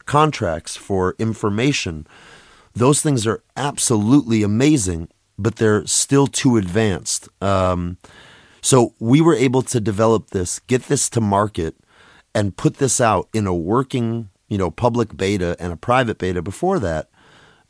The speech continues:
in a matter of that year to two years that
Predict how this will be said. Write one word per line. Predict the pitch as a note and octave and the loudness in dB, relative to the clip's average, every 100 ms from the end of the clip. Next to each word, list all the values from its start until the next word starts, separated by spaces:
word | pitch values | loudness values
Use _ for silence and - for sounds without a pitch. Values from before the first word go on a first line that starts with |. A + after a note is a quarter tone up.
| _ _ | _ _
in | B2 | -2
a | A#2 | 0
matter | A2+ A#2+ B2+ B2 | 0 0 2 2
of | G#2+ | 0
that | G2+ G2+ - | 0 0 0
year | F#2 G2+ G#2+ G#2+ | -2 0 0 -2
to | - | -6
two | G2 - A2 | -8 -4 0
years | G2+ B2+ A#2+ G2+ | 2 4 2 0
that | F#2 F2+ | -2 -4